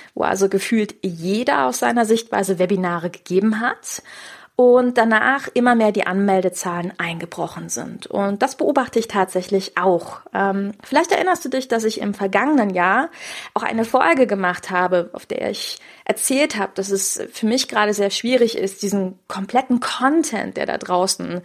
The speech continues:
ja, in die Welt getragen wird, zu verfolgen. Dass es für mich so eine Art Overflow gerade ist. Und ich schaue, wie ich diesen Overflow für mich immer mehr,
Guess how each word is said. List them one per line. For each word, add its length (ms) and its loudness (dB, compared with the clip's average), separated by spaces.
ja, 200 4
in 180 2
die 120 4
Welt 300 4
getragen 540 0
wird, 240 0
zu 140 -6
verfolgen. 580 0
Dass 160 -6
es 100 -8
für 80 -2
mich 160 0
so 80 -2
eine 140 -2
Art 300 -2
Overflow 680 4
gerade 360 -4
ist. 280 -4
Und 160 -8
ich 180 -4
schaue, 380 4
wie 120 0
ich 100 -6
diesen 240 0
Overflow 560 2
für 180 -6
mich 440 2
immer 240 -4
mehr, 460 -2